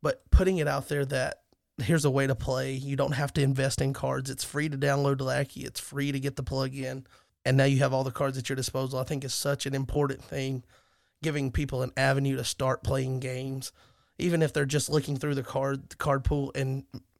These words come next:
you know, tinkering with deck building as, you know, kinda like their first touch with the game. But having that on the site is really important, I think, as well.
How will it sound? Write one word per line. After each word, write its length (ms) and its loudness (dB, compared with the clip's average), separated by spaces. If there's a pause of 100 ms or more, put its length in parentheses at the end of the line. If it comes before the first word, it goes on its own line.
(120)
you 100 -2
know, 160 0
tinkering 460 -2
with 280 -2
deck 240 0
building 440 -4 (580)
as, 520 -2
you 120 -2
know, 160 -2
kinda 280 -4
like 180 -6
their 140 -2
first 400 -4
touch 380 -4
with 300 -8
the 100 -6
game. 460 -6 (580)
But 100 0
having 240 4
that 180 0
on 160 2
the 80 2
site 300 -2
is 100 -2
really 260 2
important, 400 0
I 60 -4
think, 300 -10
as 120 -8
well. 320 -10